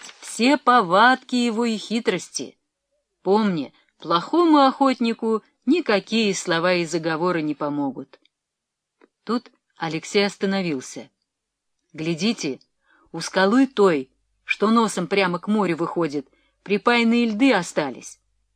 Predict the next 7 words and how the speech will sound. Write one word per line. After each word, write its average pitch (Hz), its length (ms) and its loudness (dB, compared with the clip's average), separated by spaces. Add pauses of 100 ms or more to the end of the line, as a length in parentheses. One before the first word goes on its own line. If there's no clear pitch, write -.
(320)
Там 185 260 -2
зверь 196 400 0
лежать 185 400 -2
должен. 139 480 -4 (1800)
Мелко 247 560 4
тут 277 220 -2
море, 262 600 6